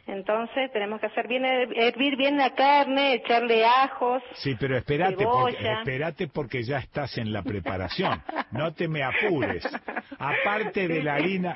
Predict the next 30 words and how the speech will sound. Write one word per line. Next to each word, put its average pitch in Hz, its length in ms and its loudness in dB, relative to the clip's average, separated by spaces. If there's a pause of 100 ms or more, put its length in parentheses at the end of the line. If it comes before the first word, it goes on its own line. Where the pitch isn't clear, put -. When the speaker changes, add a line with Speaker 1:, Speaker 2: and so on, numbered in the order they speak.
(160)
Speaker 2:
aparte 202 460 -4
de 165 140 0
la 139 80 0
harina 151 320 -2
de 120 160 -2
maíz 123 320 -2
tostada, 98 520 -4
aparte 170 400 -4
de 151 140 -2
la 127 140 -4
carne 147 460 -4
de 120 440 -2
llama, 82 540 -6 (260)
eh, 131 320 -6
¿qué 185 100 -2
más 147 220 -4
necesito? 92 800 -6 (720)
Speaker 1:
Ajo. 262 640 -2
Speaker 2:
Sí, 151 480 -4
muy 117 160 -4
bien. 107 340 -6 (320)
Ajo, 107 480 -8
anoto. 107 260 -4
Speaker 1:
Cebolla. 240 600 -2
Speaker 2:
Sí, 110 300 -6
cebolla, 98 600 -6
muy 90 200 -6
bien. 107 300 -6 (100)
¿Qué 123 120 -6
más? 98 420 -8